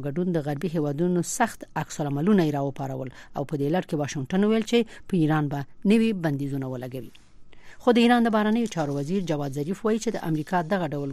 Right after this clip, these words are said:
ګواښونه یې نشي پارولی. هغه په خپل رسمي ټویټر کې لیکلي دي، په داسې حال کې چې ایران د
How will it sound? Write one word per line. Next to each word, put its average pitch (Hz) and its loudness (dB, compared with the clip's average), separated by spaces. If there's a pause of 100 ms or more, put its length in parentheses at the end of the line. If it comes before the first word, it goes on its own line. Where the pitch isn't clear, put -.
ګواښونه 147 -4
یې 190 0 (100)
نشي - -2
پارولی. 123 -6 (640)
هغه 196 2
په 180 0
خپل 190 2
رسمي 196 0
ټویټر 185 -2
کې 160 -6
لیکلي 185 -2
دي، 185 -2
په 160 -4
داسې 147 -4
حال 180 0
کې 190 -4
چې - -8 (100)
ایران 170 2
د 165 -2